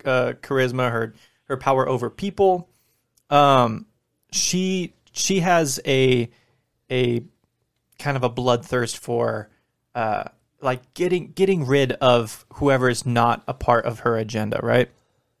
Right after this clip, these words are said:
So, uh, we have Queen Narissa, who comes up with this idea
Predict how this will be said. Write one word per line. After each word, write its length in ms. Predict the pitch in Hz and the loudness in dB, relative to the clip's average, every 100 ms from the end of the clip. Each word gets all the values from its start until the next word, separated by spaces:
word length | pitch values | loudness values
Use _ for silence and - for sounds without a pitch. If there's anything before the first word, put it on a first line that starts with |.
| _ _ _ | _ _ _
So, 460 | - 147 123 120 - _ _ _ _ _ _ _ - | -2 2 2 0 -8 _ _ _ _ _ _ _ -2
uh, 300 | 139 123 120 | 2 4 4
we 120 | 143 | 4
have 140 | 147 131 | 0 0
Queen 280 | - 165 156 | -2 -2 0
Narissa, 420 | 143 131 139 123 | 2 2 2 0
who 400 | 139 131 123 123 | 2 2 2 0
comes 280 | - 160 165 | -4 -4 -2
up 120 | 156 | -4
with 100 | 139 | -4
this 180 | 120 135 | -4 -6
idea 420 | 113 - - | -8 -8 -12